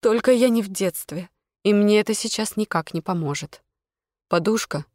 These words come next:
которая лежала передо мной на диване, спрыгнула на пол. Прямо у моего лица раздался хриплый смех.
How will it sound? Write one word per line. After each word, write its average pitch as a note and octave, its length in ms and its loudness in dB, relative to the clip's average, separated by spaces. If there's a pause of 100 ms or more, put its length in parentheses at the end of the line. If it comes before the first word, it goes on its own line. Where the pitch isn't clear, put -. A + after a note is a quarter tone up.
(120)
которая F3 380 2
лежала F#3+ 420 4
передо F3+ 300 2
мной F#3+ 180 4
на G3 100 4
диване, F#3 540 2 (180)
спрыгнула A3+ 680 2
на A3 200 2
пол. D3 240 -6 (680)
Прямо A3 360 2
у F#3 60 4
моего F#3 300 2
лица A#3 360 0
раздался G3+ 540 0
хриплый G#3 500 -4
смех. - 600 -6